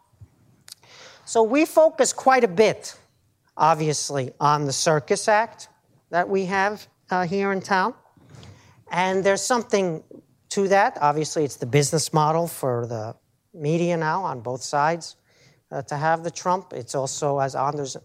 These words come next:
Ostlund and I were talking before, and it's our business model, 'cause the more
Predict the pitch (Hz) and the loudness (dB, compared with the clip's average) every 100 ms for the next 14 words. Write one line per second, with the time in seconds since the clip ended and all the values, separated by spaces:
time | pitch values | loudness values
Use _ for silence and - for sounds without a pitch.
0 | _ 147 156 170 165 165 160 160 - 160 | _ -6 -4 -6 -4 -4 -4 -6 -6 -6
1 | 165 143 139 165 165 143 139 143 156 160 | -6 -10 -6 -6 -4 -4 -2 -2 0 -4
2 | - 147 - 160 180 - 123 - - - | -4 -10 -6 -6 -6 -10 -12 -16 -20 -20
3 | - - _ 143 147 165 175 | -20 -20 _ -2 2 4 4